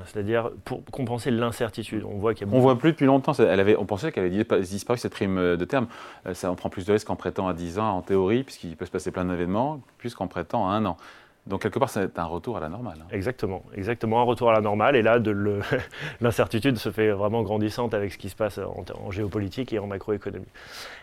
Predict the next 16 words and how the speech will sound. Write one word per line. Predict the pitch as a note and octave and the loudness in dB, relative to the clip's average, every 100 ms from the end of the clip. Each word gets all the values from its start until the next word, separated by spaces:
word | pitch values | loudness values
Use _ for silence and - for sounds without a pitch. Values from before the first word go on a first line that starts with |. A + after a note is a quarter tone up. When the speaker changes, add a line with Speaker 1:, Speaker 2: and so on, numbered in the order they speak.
| - | -2
Speaker 1:
Et | A#2 | 2
après, | A2+ - F3+ | 2 4 6
le | F3 A2+ | 8 6
côté, | B2 - B2+ | 4 4 4
euh, | A2+ | 6
technique, | - D3 B2+ D3+ G3+ | 4 0 2 2 0
plus | - A2+ | -2 -2
technique, | A#2 - D3+ D#3+ | -2 0 -4 -2
du, | G#2 G#2 G2+ G#2+ - - - | -2 -2 -4 -8 -10 -12 -12
c'est | - - C3+ | -12 -4 0
le | G#2+ | 0
financement, | - A2+ G#2+ - B2 C3 - | -2 -4 -4 -6 -6 -6 -10
euh, | G2 G2+ | -10 -8
du | G2+ | -8
déficit | G#2 G2+ G#2 G2 A2 | -8 -8 -10 -12 -10
budgétaire. | F#2+ G2 G2+ - - | -8 -8 -8 -10 -14